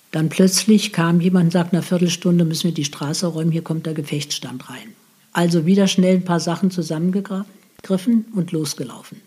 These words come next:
Dann sind wir bis Feuerbachstraße gelaufen. Da lagen auf der Straße auch schon Tote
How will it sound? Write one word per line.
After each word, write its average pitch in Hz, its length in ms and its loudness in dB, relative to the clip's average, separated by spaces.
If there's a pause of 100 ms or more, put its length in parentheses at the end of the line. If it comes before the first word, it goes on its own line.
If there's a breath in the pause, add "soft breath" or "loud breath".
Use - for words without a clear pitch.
(200)
Dann 180 140 0
sind 185 240 4
wir 202 220 6 (140)
bis 202 180 -2
Feuerbachstraße 208 1000 2
gelaufen. 185 560 2 (380)
Da 170 100 -4
lagen 165 320 0
auf 165 180 -4 (340)
der 151 80 -4
Straße 151 420 -4
auch 156 100 -6
schon 135 240 -4
Tote 202 440 2